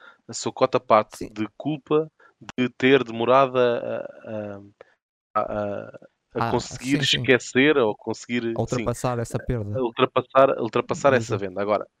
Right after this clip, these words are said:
Speaker 1: eu acho, eu, eu acho que é muito complicado, aí, aí será uma falha da equipa técnica e será uma falha dos jogadores, ah, por terem, se calhar, desistido demasiado cedo. E eu acho que isso aconteceu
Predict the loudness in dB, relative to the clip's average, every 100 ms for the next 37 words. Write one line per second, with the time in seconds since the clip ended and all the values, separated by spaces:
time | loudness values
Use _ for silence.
0 | _ _ _ _ _ _ _ _ _ 6
1 | 10 10 8 4 -4 -2 -2 2 6 6
2 | 4 -4 -4 -2 -2 -4 -6 -6 -6 0
3 | 6 6 6 2 2 -2 -2 -2 -4 -8
4 | -2 0 0 -2 -8 -10 -2 0 0 -4
5 | -8 -10 -8 -4 -6 -8 -16 -14 -6 -6
6 | -6 -6 -6 -6 -6 -2 -2 -2 -6 _
7 | -20 -20 -20 _ 0 2 2 0 -6 -2
8 | 2 4 2 -4 -4 0 2 2 0 -6
9 | -16 -16 -8 -8 -6 -10 -2 -2 2 0
10 | -2 -12 -14 _ _ -8 2 2 2 -4
11 | -12 -8 -6 -6 0 0